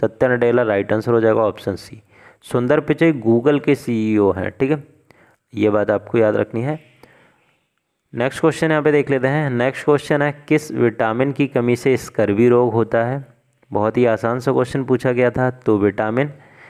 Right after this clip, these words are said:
सी की कमी से स्कर्वी रोग होता है। ऑप्शन डी यहाँ पे करेक्ट हो जाएगा, विटामिन सी की कमी से।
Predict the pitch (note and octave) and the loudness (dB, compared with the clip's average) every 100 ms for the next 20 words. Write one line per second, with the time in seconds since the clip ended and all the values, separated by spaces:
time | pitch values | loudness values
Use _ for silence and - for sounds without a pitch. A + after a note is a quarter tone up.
0 | _ - - D#3 D#3 D3+ D3 C3 B2 - | _ -10 0 0 0 -2 -2 0 -2 0
1 | A#2+ - G#2+ G2 G#2 G#2+ G2+ G#2 G2+ G#2 | -2 -2 -2 2 2 2 0 -2 -2 -4
2 | B2 B2+ G#2+ G#2 - B2 A2+ A2 A#2+ A2+ | -6 -8 -2 -2 -2 -4 -2 -2 0 -2
3 | A2+ A#2 A2 G#2+ - A#2 G#2+ G#2 A#2 A2 | -2 -2 0 -2 -2 -4 -2 -2 -2 -2
4 | G2+ F#2+ A#2+ B2 _ _ _ _ - G2 | -4 -6 -6 -12 _ _ _ _ -12 -12
5 | - G#2+ G2 F#2 F#2 F2 G2+ | -10 -6 -4 -4 -6 -10 -12